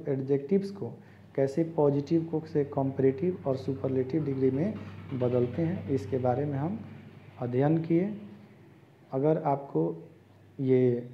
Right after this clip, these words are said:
अ, वीडियो अच्छी लगी हो तो मेरे channel को subscribe करें और video को like करें और bell icon को प्रेस करें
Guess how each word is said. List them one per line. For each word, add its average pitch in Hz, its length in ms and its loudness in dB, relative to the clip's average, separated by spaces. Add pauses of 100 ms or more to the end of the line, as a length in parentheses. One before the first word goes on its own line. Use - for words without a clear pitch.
(120)
अ, 127 40 -6
वीडियो 127 480 0
अच्छी 147 280 -2
लगी 151 280 0
हो 165 180 -8 (140)
तो 139 60 -4
मेरे 127 240 -2
channel 131 380 -2
को 175 260 -6 (600)
subscribe 139 680 0
करें 180 220 -4 (920)
और 120 340 -2 (200)
video 131 340 0
को 143 160 -4
like 127 360 0
करें 175 260 -2 (580)
और 123 380 -8
bell 139 240 2
icon 139 340 0
को 139 160 -4
प्रेस 147 360 -2
करें 160 280 -4